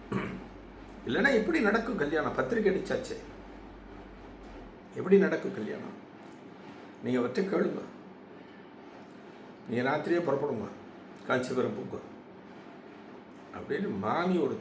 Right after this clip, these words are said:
தீர்மானத்தை எடுத்து, அவருக்கு மடி வஸ்திரங்கள்லாம் வச்சு, "நீங்க ராத்திரி ரயில்ல புறப்பட்டு நீங்க காஞ்சிபுரம் போயிடுங்க.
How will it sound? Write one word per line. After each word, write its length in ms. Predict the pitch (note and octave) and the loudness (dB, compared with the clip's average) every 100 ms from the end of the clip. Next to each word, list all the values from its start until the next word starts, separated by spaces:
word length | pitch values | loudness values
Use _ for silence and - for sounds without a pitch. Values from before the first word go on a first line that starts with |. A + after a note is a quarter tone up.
| - | -2
தீர்மானத்தை 560 | D#3 D#3 D3 - A2+ | -2 0 0 0 2
எடுத்து, 460 | G#2+ F#2+ - F3 - | 2 0 0 2 2
அவருக்கு 480 | A#2+ - - G3+ F#2+ | 0 0 2 2 2
மடி 160 | G#2+ D3 | 0 0
வஸ்திரங்கள்லாம் 760 | B2 - D3+ C3 A2 B2+ A2+ | -2 -2 -2 0 0 0 0
வச்சு, 420 | G2 - - G3 - - - - - - - - - - - | -4 -2 -2 -2 -6 -16 -16 -16 -16 -16 -16 -16 -16 -16 -10
"நீங்க 200 | - C3 | 0 4
ராத்திரி 300 | D3+ E3 F#3+ | 4 4 4
ரயில்ல 320 | D3+ C#3 D#3+ C3 | 6 4 4 2
புறப்பட்டு 400 | B2 C3+ - C#3+ | 0 -2 -4 -6
நீங்க 200 | B2 G#2 | -4 -4
காஞ்சிபுரம் 640 | - - - - G2 F#2+ | -4 -4 -2 -2 -4 -4
போயிடுங்க. 300 | G2+ - - | -6 -6 -10